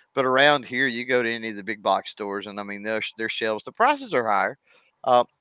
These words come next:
but they're pretty stocked on the shelves. It's not difficult to get a hold of anything, but we did go through a drought. That seems to be pretty common every five, six years, seven years, something like that.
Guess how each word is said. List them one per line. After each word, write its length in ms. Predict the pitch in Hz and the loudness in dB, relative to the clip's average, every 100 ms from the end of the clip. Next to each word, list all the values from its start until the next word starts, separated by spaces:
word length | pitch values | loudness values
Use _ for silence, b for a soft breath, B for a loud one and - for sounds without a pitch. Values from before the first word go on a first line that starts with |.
| _ | _
but 200 | 139 139 | 0 0
they're 240 | 120 143 170 | -2 0 0
pretty 280 | - 139 120 | 0 -2 -2
stocked 440 | - 104 95 - | -2 0 -2 -6
on 120 | 95 | -14
the 80 | 85 | -12
shelves. 500 | - 82 64 - - - | -12 -10 -12 -4 -4 -4
It's 240 | 113 - | -12 -12
not 400 | 117 110 110 104 90 | -2 4 4 2 _
difficult 460 | 120 110 107 101 - | -8 -8 -10 -16 -12
to 60 | |
get 100 | 95 | -10
a 40 | 90 | -4
hold 220 | 117 104 | -4 -4
of 60 | |
anything, 420 | 90 82 82 82 85 | -10 -14 -10 -12 4
but 180 | 175 127 | 6 6
we 80 | 135 | 4
did 220 | 139 120 | -2 0
go 140 | 127 | -2
through 160 | 117 117 | -2 -4
a 20 | |
drought. 400 | 107 101 98 98 - B B B _ | -6 -2 2 2 0 B B B _
That 180 | 175 190 | 6 6
seems 300 | - 170 165 | 4 2 2
to 80 | 151 | 0
be 140 | 151 | 0
pretty 260 | - 143 180 | 0 -2 0
common 440 | 143 120 123 160 _ _ _ - | 2 2 2 -4 _ _ _ -6
every 220 | 117 143 | -4 -2
five, 340 | - 110 120 | 4 6 6
six 640 | - 113 113 - - - - | 4 -4 -4 -6 -8 -8 -10
years, 400 | 98 110 120 131 | -12 -4 -2 -2
seven 320 | - 110 117 107 | -4 -4 -4 -8
years, 240 | 113 135 | -6 -6
something 260 | 120 127 113 | -8 -8 -4
like 240 | 101 95 | -2 -2
that. 260 | 110 104 85 | 0 2 0